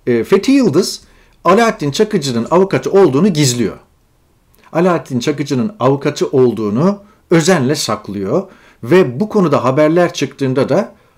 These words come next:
onlara ateş püskürüyor. Ve, e, Fethi Yıldız, işte burada da, işte genel merkezde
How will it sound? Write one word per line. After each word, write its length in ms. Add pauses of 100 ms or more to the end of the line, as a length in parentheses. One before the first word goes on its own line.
(120)
onlara 380
ateş 320
püskürüyor. 500 (840)
Ve, 160
e, 320
Fethi 300
Yıldız, 500
işte 280
burada 320
da, 160
işte 260
genel 300
merkezde 640